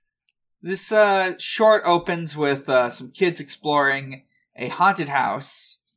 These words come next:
and they get scared by ghosts, and a photo gets taken, and we get the title card.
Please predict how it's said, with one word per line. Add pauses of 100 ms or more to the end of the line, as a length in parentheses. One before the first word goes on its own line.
(360)
and
they
get (180)
scared
by
ghosts, (680)
and
a
photo
gets
taken,
and
we
get
the
title
card.